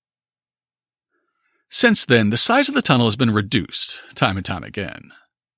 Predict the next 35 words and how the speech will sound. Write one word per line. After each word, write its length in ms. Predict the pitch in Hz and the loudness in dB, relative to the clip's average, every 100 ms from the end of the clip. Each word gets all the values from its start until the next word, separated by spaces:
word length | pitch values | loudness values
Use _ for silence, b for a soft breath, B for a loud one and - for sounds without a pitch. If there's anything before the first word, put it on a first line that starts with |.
| _ _ b b b b | _ _ b b b b
In 100 | 202 | 2
that 200 | 190 180 | 2 4
same 340 | - - 240 214 | 2 2 4 2
eighteen 340 | 156 170 - 160 | 0 -4 -2 0
ninety-six 440 | 127 117 - 107 | 0 2 0 0
article, 400 | 110 110 101 98 | 2 2 0 -6
the 140 | 92 104 | -6 -4
Globe 280 | 175 202 | 0 0
mentions 360 | 156 135 131 117 | 0 -2 0 0
how 220 | 139 208 | 0 -2
little 280 | 190 147 175 | 2 2 4
of 100 | 135 | 0
the 40 | |
tunnel 320 | 110 - 151 85 | -2 -2 -2 -2
remained. 640 | 90 104 92 - - - _ _ _ _ _ _ _ _ _ _ _ b b b b | -6 -6 -6 -12 -20 -20 _ _ _ _ _ _ _ _ _ _ _ b b b b
When 180 | 190 175 | 2 2
Commercial 460 | 185 190 240 269 | 2 4 4 4
Street 240 | 240 185 - | 0 0 -2
was 160 | 120 | -2
widened 380 | 120 120 95 95 | 2 0 0 0
some 200 | - 98 | 0 0
years 240 | 98 117 98 | 0 0 0
ago, 160 | 92 | -6
the 100 | 92 | -4
mysterious 520 | 123 143 - 247 269 - | -2 -2 0 0 0 2
passage 420 | 185 113 - 101 | 0 2 0 -4
was 140 | 98 | -8
discovered, 760 | - - - 180 98 - - - _ b b b b | -4 -2 2 0 0 -10 -16 -20 _ b b b b
but 120 | 220 | 0
the 80 | 247 | 2
workmen 440 | 202 214 226 220 | 4 2 4 2
neglected 420 | 170 123 117 156 | 2 2 0 0
to 100 | 156 | 0
investigate 580 | 110 98 123 - 90 - | 0 2 0 -2 -6 -12
it 100 | - | -16